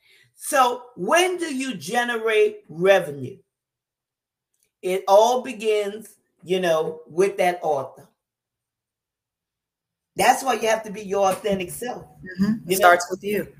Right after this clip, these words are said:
Speaker 1: It starts with
Speaker 2: It
Speaker 1: you.
Speaker 2: starts with you. It definitely does. You wanna start generating revenue. You wanna start generating and seeing the income coming in from what you're doing.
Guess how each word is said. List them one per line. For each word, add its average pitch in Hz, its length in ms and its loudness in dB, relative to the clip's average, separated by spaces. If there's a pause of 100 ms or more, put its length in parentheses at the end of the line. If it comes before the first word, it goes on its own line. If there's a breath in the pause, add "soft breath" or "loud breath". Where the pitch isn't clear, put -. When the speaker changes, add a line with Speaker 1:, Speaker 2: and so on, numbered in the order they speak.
(400)
Speaker 1:
It 214 160 0
starts 196 500 0
with 214 180 -12
Speaker 2:
It 165 80 8
Speaker 1:
you. 160 60 2
Speaker 2:
starts 165 420 0
with 170 220 -2
you. 175 140 0
It 139 100 2
definitely 156 500 2
does. 151 240 -2 (220 soft breath)
You 190 180 -2
wanna 214 220 4
start 190 300 4
generating 190 500 0
revenue. 170 460 2 (360 loud breath)
You 160 160 -6
wanna 170 220 0
start 151 380 0
generating 151 540 -2
and 139 160 -2
seeing 151 440 0
the 143 160 0
income 151 400 -6
coming 139 300 -8
in 147 240 -6
from 147 120 -10
what 139 160 -6
you're 139 100 -12
doing. 147 300 -4